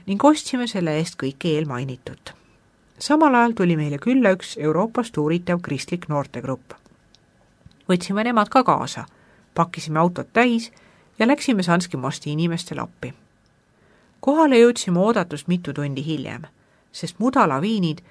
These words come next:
olid mitmes kohas teed ära viinud ning ümbersõidud võtsid aega. Õnneks on tänapäeval mobiiliajastu, nii saime sõpradele teatada,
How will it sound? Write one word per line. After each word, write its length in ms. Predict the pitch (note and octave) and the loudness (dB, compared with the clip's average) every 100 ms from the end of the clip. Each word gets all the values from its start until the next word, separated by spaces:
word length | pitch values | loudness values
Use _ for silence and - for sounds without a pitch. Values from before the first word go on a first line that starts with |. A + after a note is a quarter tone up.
| _ _ | _ _
olid 220 | D3+ D3+ C#3+ | 2 2 4
mitmes 340 | D4 - F3 | 0 2 0
kohas 360 | F3 F#3 D#3 - | 2 0 0 -2
teed 360 | - B3+ D#3 E3 | 0 0 2 0
ära 260 | F3+ A#2+ | 0 0
viinud 480 | B2+ A#2+ A#2 A2 - _ _ | -2 -4 -6 -10 -14 _ _
ning 180 | C#3 C3+ | -8 0
ümbersõidud 720 | G#3 A#3 G3+ F#3 G#3 G3+ G3+ | 0 2 2 0 -2 -2 -4
võtsid 340 | A#2 A#2 - D3+ | -6 -8 -6 -4
aega. 340 | A#2+ A2+ - C#3 - _ _ _ _ _ _ _ _ _ - _ _ B3+ | -4 -4 -8 -14 -16 _ _ _ _ _ _ _ _ _ -20 _ _ 2
Õnneks 300 | E4 D#4 - | 4 4 2
on 80 | D#3+ | 2
tänapäeval 540 | A3+ C4 F#3 F3+ F3 | 4 6 6 4 4
mobiiliajastu, 960 | D3 C3+ G#3+ F3 C#3+ B2+ C3 - C#3+ C3+ - - | 2 0 0 2 2 0 -2 -8 -10 -12 -12 0
nii 140 | E3+ | 2
saime 280 | E3 D3 C#3+ | 2 0 0
sõpradele 580 | A3+ A3 - E3 B2 A#2+ | -2 -4 -4 -2 -2 0
teatada, 520 | B3+ C4 A#3+ G#3 G3+ | 4 2 0 -4 -6